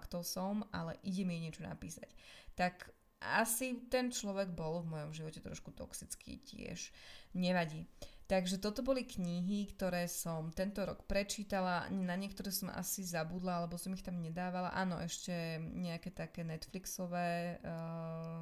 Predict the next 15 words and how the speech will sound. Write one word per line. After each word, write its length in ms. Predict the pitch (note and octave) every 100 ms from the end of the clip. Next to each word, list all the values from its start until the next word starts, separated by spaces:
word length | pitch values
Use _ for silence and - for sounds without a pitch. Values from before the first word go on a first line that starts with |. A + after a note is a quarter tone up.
| - F3
sfilmované 1040 | - - F#3 F#3+ F#3 F3+ F3 E3+ E3 E3
a 80 | E3+
neviem 320 | E3 F#3 F#3
čo, 240 | F#3 F3+
tomu 320 | F3 F#3 F3 -
som 160 | E3+
už 160 | E3 D#3+
nevenovala 400 | E3 E3+ D#3 E3
pozornosť, 560 | F3 F3+ F3 F3 E3+ - - - -
pretože 400 | - F3 F3+ F3+
si 240 | - - F#3+
myslím, 400 | G3 F#3+ F#3+ F3+
že 80 | E3+
ten, 320 | F3 F3 E3+
ehm, 800 | - - E3 E3 D#3+ D#3+ E3